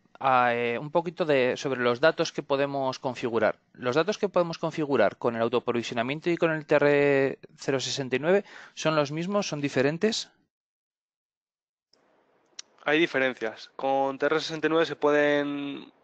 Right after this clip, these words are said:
Speaker 2: pro-, no sería tanto provisionar, se pueden configurar remotamente más parámetros que por, es relativo. Es decir, si comparamos con el archivo de configuración específico, el archivo de configuración específico nos permite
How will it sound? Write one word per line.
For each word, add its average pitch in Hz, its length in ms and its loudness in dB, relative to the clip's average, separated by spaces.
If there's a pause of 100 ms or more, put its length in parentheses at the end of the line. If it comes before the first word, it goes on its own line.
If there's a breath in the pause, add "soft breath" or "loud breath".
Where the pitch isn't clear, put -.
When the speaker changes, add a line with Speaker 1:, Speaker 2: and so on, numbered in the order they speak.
(520)
Speaker 2:
pro-, 139 260 2
no 147 420 -6
sería 160 200 4
tanto 151 240 2
provisionar, 151 380 0
se 135 120 -10
pueden 156 200 2
configurar 147 420 2
remotamente 151 760 0 (380 soft breath)
más 139 240 -2
parámetros 143 540 2
que 135 120 -4
por, 120 800 0 (1500 soft breath)
es 165 160 2
relativo. 151 520 2
Es 143 100 0
decir, 127 460 -6 (120)
si - 380 -16
comparamos 147 480 -2
con 185 100 -2
el 175 40 4
archivo 170 240 -2
de 160 60 0
configuración 156 420 -2
específico, 185 640 -8 (160)
el 135 80 -2
archivo 143 220 -2
de 139 40 -4
configuración 147 460 -2
específico 156 540 -6
nos 143 180 -4
permite 139 520 -2